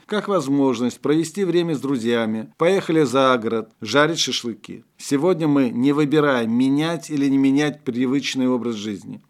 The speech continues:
Беспечность и легкомыслие смертельно опасны.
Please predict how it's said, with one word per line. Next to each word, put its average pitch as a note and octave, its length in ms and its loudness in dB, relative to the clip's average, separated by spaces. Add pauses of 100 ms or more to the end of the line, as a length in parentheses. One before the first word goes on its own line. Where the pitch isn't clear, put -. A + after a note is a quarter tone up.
Беспечность D#3 760 -2
и D3 60 -6
легкомыслие D3 800 -2
смертельно D3 840 0
опасны. A2 540 -6